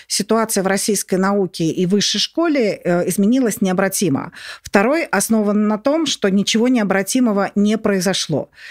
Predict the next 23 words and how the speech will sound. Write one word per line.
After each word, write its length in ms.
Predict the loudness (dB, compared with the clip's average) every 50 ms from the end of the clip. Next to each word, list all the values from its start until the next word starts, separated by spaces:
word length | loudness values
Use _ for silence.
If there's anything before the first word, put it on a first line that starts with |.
| -12 -2 2
Вот 280 | 2 2 2 0 -6 -4
вы 220 | 0 2 2 2 2
как 200 | 0 -2 -2 -2
оцениваете? 880 | -2 -2 -2 -2 0 2 2 0 0 -2 -4 -4 -4 -4 -6 -6 -6 -10 _ _ -20 -20 -10 -4
Э, 320 | 0 0 2 2 0 -2 -4 _ -2
были 300 | 0 2 2 2 2 2
ли 100 | 2 2
совершены 560 | 0 0 0 -2 -2 0 0 0 0 0 0 0
какие-то 500 | 0 -2 -4 -2 -2 -2 -2 -2 -2 0
за 120 | 0 0
эти 220 | 0 0 0 -2
два 220 | -4 0 0 0 0
года 480 | 0 0 0 0 2 0 0 0 0 0
необрат-, 460 | 0 0 0 2 0 0 0 -2 -6
с-, 340 | -8 -8 -6 -4 -4 -4 -4
случились 680 | -2 0 2 2 2 2 0 0 0 2 2 0 0 0
ли 100 | 0 2
необратимые 600 | 2 2 2 2 0 0 0 0 0 0 0 0 0
вещи 280 | 0 -2 -2 -2 -2
за 100 | -2 -2
эти 160 | -2 -2 -4
два 200 | -4 -4 -4 -4
года? 340 | -4 -4 -8 -8 -8 -10 -14